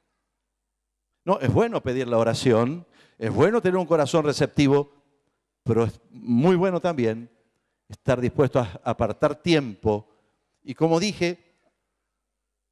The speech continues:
para orar y buscar a Dios de todo corazón. Y Jesús allí se transforma,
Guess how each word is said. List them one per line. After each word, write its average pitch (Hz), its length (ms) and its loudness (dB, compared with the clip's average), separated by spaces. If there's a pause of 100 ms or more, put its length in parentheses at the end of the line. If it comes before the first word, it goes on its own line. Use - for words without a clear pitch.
(1200)
para 110 220 0
orar 139 520 0 (460)
y 113 100 -18
buscar 135 560 -6
a 110 140 -8
Dios 120 220 -2
de 113 80 -8
todo 113 260 -4
corazón. 95 560 -10 (580)
Y 131 80 -2
Jesús 160 380 0
allí 143 220 -4
se 160 120 -8
transforma, 139 720 -4